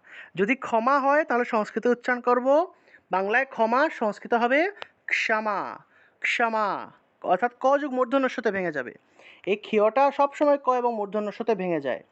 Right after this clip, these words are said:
তাহলে রাক্ষস হলে সংস্কৃত উচ্চারণ হবে রাক্ষস, রাক্ষস। এইভাবে রক্ষা হলে রক্ষা। মনে করেন যে পরীক্ষা শব্দটা বাংলায় যদি আমরা বলি, তাহলে পরীক্ষা,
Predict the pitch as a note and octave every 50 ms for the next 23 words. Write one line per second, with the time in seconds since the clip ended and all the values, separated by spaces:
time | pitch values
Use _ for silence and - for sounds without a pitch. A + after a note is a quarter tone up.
0 | _ _ _ - - - - - _ - F#3 G3 F#3+ F#3+ G3+ - - - - -
1 | C#4 C4+ - - C4+ C4+ C4+ C#4 D4+ F4+ G4+ - _ _ _ - - _ - -
2 | A3+ G#3+ G3+ - A3 G#3 A#3+ A3+ - B3+ A#3+ A3+ A#3+ A#3+ B3+ C#4 D#4 F4+ F#4 -
3 | - - _ - D#3 F3 F3 F3+ G3 A#3 C#4+ D4 - - - - G3+ F#3+ F3+ E3
4 | C#3+ C3 - - - _ _ _ - - - _ D#3 E3+ F3 F#3 G3+ A3 B3+ C4+
5 | C4 - - - G#3+ G3+ F#3+ E3+ C#3+ C3 - - - F3+ F#3+ F3+ F#3+ F3 E3+ C#3+
6 | - - _ _ _ - - _ _ D#3+ F3 F#3 F#3 - - - A#3 A#3 B3 B3+
7 | B3+ B3+ C4+ D4 F4 F4+ - _ _ _ _ - D#3 E3 G3+ A3 - - - -
8 | - - A3+ G3 E3+ C#3 A2+ - - _ _ - - - - _ - F3+ G3+ A3
9 | G#3+ B3 B3 A#3+ C4+ C#4 C4+ - - B3+ C4+ D4+ D4+ - - - C#4+ C#4 - -
10 | A#3+ G#3+ - G#3 G#3 G3+ F3+ F3 F3+ F#3 G3 G3+ G#3+ A#3+ C4 B3 B3+ A#3+ C4 B3+
11 | B3+ B3 A#3 G3+ G#3 G#3+ A3+ A3+ A#3 G#3+ A3 A#3 A#3 - - A#3 A#3 A#3 A3 -
12 | _ - - F3+ C3+ - -